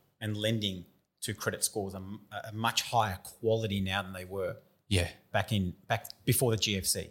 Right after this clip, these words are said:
Speaker 2: They are. And, and we've seen that here too. You know, the banks have had to increase their capital reserve ratio. The, the,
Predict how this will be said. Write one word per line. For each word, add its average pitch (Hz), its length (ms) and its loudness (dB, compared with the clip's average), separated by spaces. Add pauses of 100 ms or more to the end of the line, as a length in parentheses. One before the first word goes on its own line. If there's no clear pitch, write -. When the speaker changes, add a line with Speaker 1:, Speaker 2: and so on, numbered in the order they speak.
Speaker 2:
They 107 140 6
are. 107 220 6
And, 143 240 6
and 151 140 8
we've 160 120 6
seen 226 220 6
that 82 140 6
here 85 180 0
too. 95 220 4
You 85 180 -2
know, 87 160 -4
the 90 80 -4
banks 87 320 0
have 82 80 -8
had 87 160 -2
to 82 100 -6
increase 85 380 -4
their 82 100 -4
capital 82 380 -4
reserve 92 420 0
ratio. 95 640 0
The, 80 460 -10
the, 82 180 -8